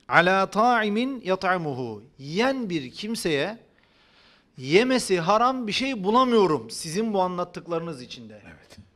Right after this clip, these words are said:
Speaker 1: Ya bu
Speaker 2: Çok,
Speaker 1: haram falan diyorsunuz ama
Speaker 2: ama
Speaker 1: bunlar
Speaker 2: çok
Speaker 1: yok.
Speaker 2: dikkat edin buna, bakın.
Speaker 1: Evet.
Speaker 2: Çok, çok önemli. <laughs>
Speaker 1: Sizin bu anlattıklarınız içinde yiyen bir kimseye yemesi haram bir şey yok.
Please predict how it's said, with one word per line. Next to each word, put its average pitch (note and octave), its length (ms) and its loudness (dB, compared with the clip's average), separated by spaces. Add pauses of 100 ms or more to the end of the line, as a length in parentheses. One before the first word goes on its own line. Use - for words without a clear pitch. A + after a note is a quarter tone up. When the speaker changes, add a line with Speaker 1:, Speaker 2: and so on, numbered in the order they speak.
(440)
Speaker 1:
Ya C#3+ 120 -8
bu C3 40 -10
Speaker 2:
Çok, D#3+ 120 2
Speaker 1:
haram G3+ 240 4
falan A#3 280 -2
diyorsunuz B3+ 400 -8
ama E4 140 -2
Speaker 2:
ama A#3 100 0
Speaker 1:
bunlar C#4 220 2
Speaker 2:
çok C4 120 6
Speaker 1:
yok. D#3+ 100 2
Speaker 2:
dikkat F3+ 280 0
edin C#3+ 320 -2
buna, C#3 260 -4
bakın. C#3+ 240 -8
Speaker 1:
Evet. F3+ 160 -2
Speaker 2:
Çok, - 220 -4
çok G#3 240 -2
önemli. A#2+ 360 -4 (200)
<laughs> G#3 100 -4 (360)
Speaker 1:
Sizin A#3 360 0
bu C#4 60 6
anlattıklarınız G#3+ 800 2
içinde F3 220 -6
yiyen A3+ 400 0
bir A3+ 80 0
kimseye E3+ 400 -4
yemesi A3 460 2
haram B3 420 2
bir F#3+ 40 -6
şey D#4+ 200 -2
yok. F4 340 0